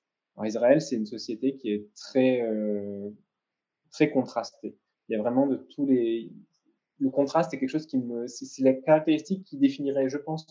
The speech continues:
le mieux l'Israël. Euh, on a, euh, des gens, le high-tech est une partie assez privilégiée parce que ça, c'est un secteur qui recrute en général assez bien, donc qui paye beaucoup mieux que le reste. Et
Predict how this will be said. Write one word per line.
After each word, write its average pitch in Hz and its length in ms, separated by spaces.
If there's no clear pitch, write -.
le 143 80
mieux 156 180
l'Israël. 131 440
Euh, 110 400
on 123 160
a, 120 300
euh, 110 380
des 131 120
gens, 151 360
le 131 120
high-tech 156 300
est 135 120
une 123 200
partie 123 260
assez 135 220
privilégiée 143 600
parce 123 220
que 117 160
ça, 110 280
c'est - 300
un 120 80
secteur 127 340
qui 117 100
recrute 110 300
en 113 60
général 101 300
assez 104 220
bien, 147 300
donc 104 120
qui - 100
paye 110 180
beaucoup 120 280
mieux 120 140
que - 80
le 120 80
reste. 147 380
Et 120 340